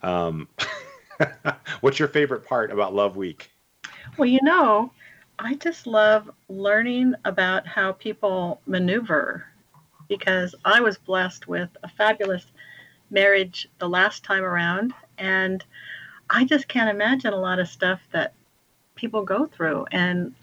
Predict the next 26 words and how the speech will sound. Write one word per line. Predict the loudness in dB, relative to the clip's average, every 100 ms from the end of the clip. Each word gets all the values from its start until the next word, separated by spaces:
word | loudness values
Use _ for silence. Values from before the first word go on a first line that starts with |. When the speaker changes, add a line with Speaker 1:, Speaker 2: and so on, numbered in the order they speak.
| _
Speaker 2:
I'm | 0
really | 4 4 4
thrilled | 4 4 4 4
that | 0
there | 4 4
are, |
like, | 4 0 -2
people | -4 -4 2 2
like | 2 0 0
Maria | -2 2 2 4 2
and | 0 -2
some | -2
of | -2 0
our | -2
other | 0 -4
guests | -2 2 0 0
that | -12 -6
know | -2 -2
exactly | -2 -2 2 2 4 2
how | 4
to | 2
help | 2 0 2
people | -2 0 -2 -4 -8 -20 _
maneuver | 0 2 4 4 4 0
that | 0 -4 -6
jungle. | -4 0 0 -2 -6 _